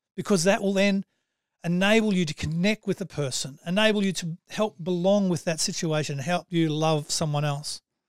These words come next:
Don't be afraid to be wrong for the fact that you need to connect with other people. Not a big podcast recording today, but it's a very important one. Very, very important one.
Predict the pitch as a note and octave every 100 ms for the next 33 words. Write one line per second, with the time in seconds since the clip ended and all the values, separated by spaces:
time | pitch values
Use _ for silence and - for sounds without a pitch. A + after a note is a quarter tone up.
0 | _ _ _ _ _ _ C3+ A3 A#3+ B3
1 | F3 G3+ F#3+ - F3 E3+ - E3+ D#3 -
2 | _ B2+ D3+ D3 D3 C#3+ C3 D3+ _ _
3 | _ _ _ F3+ E3 D3 - - G3 F#3+
4 | - E3 D3+ D#3+ D3 B2+ - D3+ D3+ C#3+
5 | D3+ C#3 - D3 - C#3 - _ _ _
6 | _ _ _ _ _ _ _ _ _ _
7 | - F3+ A3 E3+ G3+ G3 - _ - F3+
8 | E3 F#3 F3 F3 - E3+ - F3+ E3+ D#3+
9 | D#3 D3+ D#3 D#3 E3 - _ _ E3 D#3
10 | C#3+ D3+ D3 G3+ G3 F3 - E3 D#3 D#3
11 | D3 D3 D#3 _ _ D3+ G#3+ A3 G#3 D#3
12 | G3+ F#3 E3+ - E3 D#3 D3 C#3 C#3